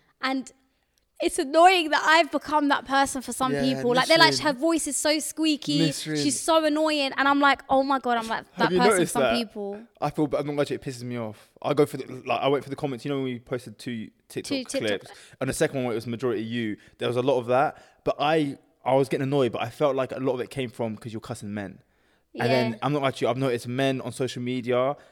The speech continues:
Speaker 2: they're sensitive, so they're the ones that will do, do most of the hating on, like,
Speaker 1: Yeah.
Speaker 2: like, with their chest, be like, "Oh yeah, no, no, this is weak." They,
Speaker 1: Yeah.
Speaker 2: they either love you or they hate you.
Speaker 1: Yeah, there's obviously a few, um,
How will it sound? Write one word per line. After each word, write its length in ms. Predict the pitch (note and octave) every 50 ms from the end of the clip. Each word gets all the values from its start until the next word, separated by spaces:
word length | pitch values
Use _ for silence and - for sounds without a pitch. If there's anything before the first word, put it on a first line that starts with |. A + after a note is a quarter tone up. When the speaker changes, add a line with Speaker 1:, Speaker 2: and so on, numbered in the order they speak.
| _ _ _ _ _ _ -
Speaker 2:
they're 140 | A#2 G#2+
sensitive, 640 | - - - - C#3+ C3 A2+ - - F#2 G#2+ G#2 F2+ -
so 180 | - - C3+
they're 220 | A#2+ A#2 D3+ D3+ D3
the 80 | D3
ones 260 | C#3+ D3+ C#3+ C3+ A2+ A#2 - - - -
that 100 | - G#2
will 100 | C3 C3
do, 220 | A2 C3+ - - - _ _ - C3 A#2
do 160 | - D3+ C#3
most 240 | B2+ C3 C3 B2 -
of 60 | C3+
the 100 | A#2 A#2+
hating 340 | G#2+ G#2+ C3+ B2+ F2+ G2+ G#2
on, 160 | G#2+ G#2+ G#2
like, 240 | G#2 F#2+ F2+ - - _ _ _ _ _ _ _ _ _ _ _ _ -
Speaker 1:
Yeah. 320 | - A#3+ C4 C4 B3+ B3+
Speaker 2:
like, 180 | B3+ B3 A#3+ A3+
with 120 | C3 A2+
their 100 | C3 B2
chest, 340 | - - C#3+ B2+ G#2+ - -
be 60 | A2+
like, 120 | G#2+ -
"Oh 100 | - A2
yeah, 240 | G#2 G#2+ G#2+ G#2 F#2 F#2
no, 220 | A2 A2 G2 G2+
no, 120 | G#2 G2+
this 120 | F#2 G2 G2+
is 40 | G#2
weak." 240 | G#2 A#2 A2+ G2 G2
They, 200 | G#2+ G2+ G2+ - -
Speaker 1:
Yeah. 240 | C4 E4 E4 E4+ E4
Speaker 2:
they 40 | -
either 220 | D#4+ - D3+ D3+ D3+
love 180 | D#3 F3 E3
you 100 | D#3+ E3
or 60 | D3+ B2+
they 80 | C#3
hate 200 | D3+ D3 B2 A#2
you. 120 | A2 G#2+ -
Speaker 1:
Yeah, 260 | D4 D4 D4 C#4 C4+
there's 240 | A#3+ C#4+ D#4+ D#4+ - -
obviously 460 | F4+ F#4 E4+ G4+ G4 - F4 E4+ D#4 -
a 100 | - D4 C#4+
few, 480 | - - D4+ D#4 D#4 D#4 D4 C4+ - -
um, 240 | C#4 C4+ C4 B3+